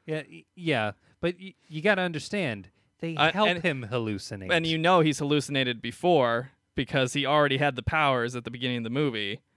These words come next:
Speaker 2: and he got rid of the powers to do the original challenge to become king. So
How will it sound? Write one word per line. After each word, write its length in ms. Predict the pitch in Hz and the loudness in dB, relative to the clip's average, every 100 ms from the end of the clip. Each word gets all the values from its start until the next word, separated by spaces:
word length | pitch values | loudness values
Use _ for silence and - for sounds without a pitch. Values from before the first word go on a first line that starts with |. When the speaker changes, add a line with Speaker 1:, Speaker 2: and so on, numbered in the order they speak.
| _ _ - | _ _ -10
Speaker 2:
and 220 | 117 127 | -6 -4
he 200 | 135 123 | -2 -4
got 280 | 123 139 135 | -2 -2 2
rid 120 | 175 | 2
of 60 | 156 | 2
the 80 | 120 | 2
powers 460 | 139 127 120 127 | 0 2 0 0
to 100 | - | -2
do 160 | 127 131 | -2 -2
the 140 | 123 | -2
original 360 | 120 135 131 120 | -4 -4 -4 -4
challenge 400 | 165 160 127 - | -2 0 -2 -4
to 80 | 131 | -10
become 320 | 117 131 120 | -6 -4 -4
king. 380 | - 131 104 - _ _ - | -2 -2 -4 -10 _ _ -4
So 260 | 185 151 | 0 0